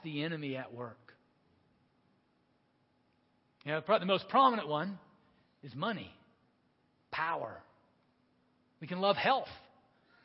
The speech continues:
more than we love God. You know, so there's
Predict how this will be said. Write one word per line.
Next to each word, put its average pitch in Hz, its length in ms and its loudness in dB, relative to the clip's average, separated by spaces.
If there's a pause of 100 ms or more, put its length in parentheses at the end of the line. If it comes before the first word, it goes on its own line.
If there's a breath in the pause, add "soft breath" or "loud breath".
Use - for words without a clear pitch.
(640 soft breath)
more 151 160 0
than 143 100 -4
we 135 60 -6
love 127 260 -4
God. 113 240 -8 (1400)
You 160 60 -6
know, 170 80 -2
so 214 100 0
there's 214 140 -2